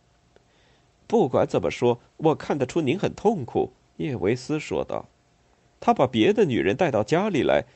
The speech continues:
您要不痛苦才叫没心肠呢。”“他没有把女人带到家里来过。”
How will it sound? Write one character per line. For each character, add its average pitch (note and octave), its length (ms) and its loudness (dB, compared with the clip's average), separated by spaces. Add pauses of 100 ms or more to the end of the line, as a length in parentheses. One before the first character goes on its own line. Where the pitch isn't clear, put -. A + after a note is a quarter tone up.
(120)
您 C#3+ 180 -2
要 F3 140 0
不 A#2 200 2
痛 D3 300 0
苦 A2 300 0
才 D3+ 160 -2
叫 D3 140 0
没 G#2 180 2
心 E3+ 220 -2
肠 F#2 320 0
呢。 C3+ 140 -4 (1160)
”“他 A#3+ 240 -6
没 D3+ 200 -4
有 B3+ 140 -4
把 C3+ 180 -4
女 C3+ 180 -2
人 D#2 160 -2
带 E3+ 140 -2
到 A#2 140 -6
家 F#3+ 180 -6
里 G3+ 140 -6
来 - 260 -2
过。” - 240 -6